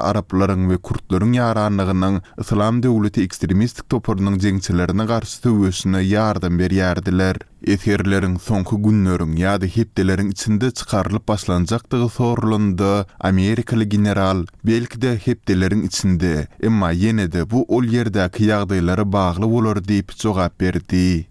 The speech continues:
Eskerleriň çykarylmagy boýunça dürli, şol tanda biri-birine çaparaz gelýän maglumatlar hem orta atylyp başlanypdy. Käbirler harbylaryň eýýam Siriýadan çykarylyp başlanandygyny hem öňe sürýärler. Bu aralykda Votel Amerikanyň goňşy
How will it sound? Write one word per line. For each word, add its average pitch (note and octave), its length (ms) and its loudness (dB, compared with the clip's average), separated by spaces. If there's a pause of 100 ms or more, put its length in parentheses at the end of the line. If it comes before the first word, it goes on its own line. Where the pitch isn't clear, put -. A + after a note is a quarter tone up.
(140)
Eskerleriň G#2 680 0
çykarylmagy A#2+ 720 0
boýunça A2 360 0
dürli, F2 600 2
şol B2+ 180 0
tanda G#2 320 0
biri-birine A2+ 720 2
çaparaz A2+ 480 -2
gelýän A2 340 2
maglumatlar G#2+ 680 0
hem G2+ 240 0
orta F#2+ 380 0
atylyp F#2 360 -2
başlanypdy. E2+ 880 0 (180)
Käbirler A#2+ 720 0
harbylaryň G2 560 0
eýýam F#2 260 2
Siriýadan A2+ 560 0
çykarylyp - 480 -2
başlanandygyny G2 1000 0
hem F#2+ 160 0
öňe G#2 320 2
sürýärler. E2+ 720 0 (260)
Bu C3 180 2
aralykda B2+ 540 0
Votel G2+ 500 0
Amerikanyň A2 800 0
goňşy G2+ 320 0